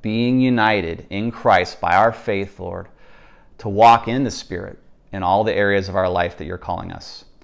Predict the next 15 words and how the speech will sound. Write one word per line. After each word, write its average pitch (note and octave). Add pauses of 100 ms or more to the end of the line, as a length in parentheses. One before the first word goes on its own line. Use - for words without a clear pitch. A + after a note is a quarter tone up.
(340)
I G2+
ask G#2
this - (760)
in G2+
the F#2+
precious -
name A2
of G2
our F#2+
one F#2
and F2+
only A#2
Savior, G2
Jesus F#2
Christ. -